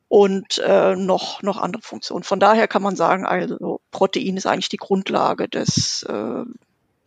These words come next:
der biologischen Existenz sozusagen und ist für alles in allen Körpervorgängen, Stoffwechselvorgängen beteiligt.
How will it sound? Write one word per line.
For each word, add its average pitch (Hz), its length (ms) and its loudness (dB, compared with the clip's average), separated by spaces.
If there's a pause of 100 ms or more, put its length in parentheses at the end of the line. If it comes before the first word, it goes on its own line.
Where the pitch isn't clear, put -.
(120)
der 262 120 2
biologischen 214 560 4
Existenz - 640 0
sozusagen - 720 -8 (800)
und 185 800 2
ist 196 180 -2
für 180 420 4 (140)
alles 190 420 2
in - 140 -4
allen 180 560 0 (720)
Körpervorgängen, - 920 0
Stoffwechselvorgängen - 960 -6
beteiligt. - 760 -10